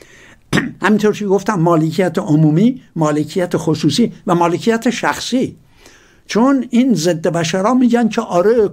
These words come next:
کمونیستا میان زن و بچه و خونه و ماشین تو از دستتون می‌گیرن.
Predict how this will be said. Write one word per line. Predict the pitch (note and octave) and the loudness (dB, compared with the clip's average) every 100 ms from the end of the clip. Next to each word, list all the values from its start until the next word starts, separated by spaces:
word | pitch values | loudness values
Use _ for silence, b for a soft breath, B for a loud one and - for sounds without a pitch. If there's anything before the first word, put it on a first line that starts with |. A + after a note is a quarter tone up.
| - | -4
کمونیستا | - G#3+ G#3+ G3 G#3 - - C#4+ | -2 0 2 2 2 0 -2 0
میان | D#4 C#4+ D4 D#4+ D4+ B B B | 0 2 2 2 -2 B B B
زن | F3+ G3 C#4+ E4 | -4 0 0 2
و | C4+ A3 | 4 4
بچه | F3 G3+ G#3 - - | 2 -2 -4 -4 -2
و | C#4 C#4 C4+ A#3 G#3 | -2 2 4 4 2
خونه | - G#3 G#3+ G#3 D4 | -2 -2 0 2 2
و | D4 C4+ A3+ | 0 0 0
ماشین | G3 A3+ A#3 - D#4 E4 D#4 | 0 0 0 -2 -6 -2 -2
تو | - | 0
از | A#3+ G3+ | 0 0
دستتون | A3 A#3+ A#3 B3 B3 A#3 | 0 -2 -2 -4 0 2
می‌گیرن. | A#3 B3 G3 D#3 D3 | 4 2 2 0 0